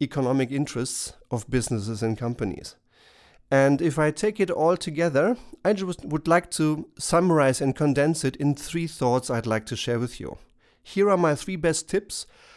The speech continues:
for how to successfully lead through a crisis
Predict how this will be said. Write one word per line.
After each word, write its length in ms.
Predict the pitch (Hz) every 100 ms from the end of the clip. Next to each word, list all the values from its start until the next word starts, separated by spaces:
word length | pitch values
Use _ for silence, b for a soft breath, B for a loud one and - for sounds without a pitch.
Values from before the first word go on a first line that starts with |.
| b
for 260 | - - 139
how 160 | 131 170
to 180 | 175
successfully 840 | 160 160 - - 214 - 180 165 151
lead 320 | 139 147 - b b
through 340 | - - 208 196
a 80 | -
crisis 680 | - 127 127 - 135 -